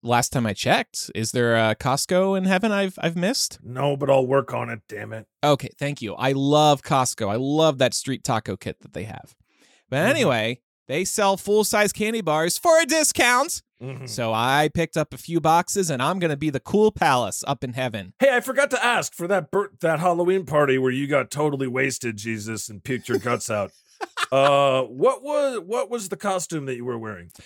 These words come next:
Speaker 1: Oh, I was a cowboy.
Speaker 2: A cowboy?
Speaker 1: A cowboy. Yeehaw.
Speaker 2: W-, what
Speaker 1: Giddy
Speaker 2: kind of
Speaker 1: up.
Speaker 2: cowboy?
Speaker 1: Uh, just a, uh, just a standard cowboy. I wasn't, like, Woody or anything.
Speaker 2: Or a gay cowboy?
Speaker 1: No, not a gay one.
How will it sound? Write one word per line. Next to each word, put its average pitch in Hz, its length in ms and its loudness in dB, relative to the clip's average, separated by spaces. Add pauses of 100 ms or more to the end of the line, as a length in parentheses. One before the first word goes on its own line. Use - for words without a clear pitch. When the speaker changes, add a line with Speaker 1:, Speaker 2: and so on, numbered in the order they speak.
(140)
Speaker 1:
Oh, 202 200 8
I 160 120 4
was 156 140 2
a 165 120 4
cowboy. 127 520 2 (760)
Speaker 2:
A 131 80 -2
cowboy? 117 680 -4 (400)
Speaker 1:
A - 40 -8
cowboy. 143 460 2 (120)
Yeehaw. 143 560 0
Speaker 2:
W-, 139 220 -12
what 135 140 -2
Speaker 1:
Giddy 135 140 2
Speaker 2:
kind 151 120 6
of 165 60 6
Speaker 1:
up. - 60 0
Speaker 2:
cowboy? 113 540 -2 (560)
Speaker 1:
Uh, 370 60 -6
just - 200 -2
a, 427 80 2 (220)
uh, 226 200 0
just 233 260 -2
a 269 60 0
standard 160 420 0
cowboy. 95 420 -4
I 127 140 4
wasn't, 160 260 4
like, 135 180 0
Woody 120 460 2
or 107 80 -2
anything. 107 520 -4 (420)
Speaker 2:
Or 127 140 0
a 113 40 -4
gay 127 240 2
cowboy? 113 600 -2 (140)
Speaker 1:
No, 139 280 4
not 135 200 0
a 135 40 -2
gay 123 200 -2
one. 104 200 -8